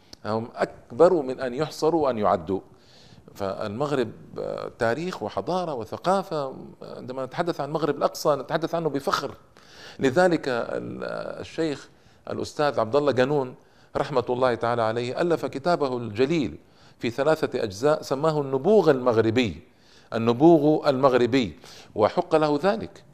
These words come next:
فكم نبغ في المغرب من رجال عظماء وأبطال ومجاهدين إلى آخره.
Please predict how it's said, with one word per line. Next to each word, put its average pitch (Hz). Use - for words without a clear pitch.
فكم 127
نبغ 123
في -
المغرب 113
من 98
رجال 107
عظماء 107
وأبطال 110
ومجاهدين 98
إلى 143
آخره. 82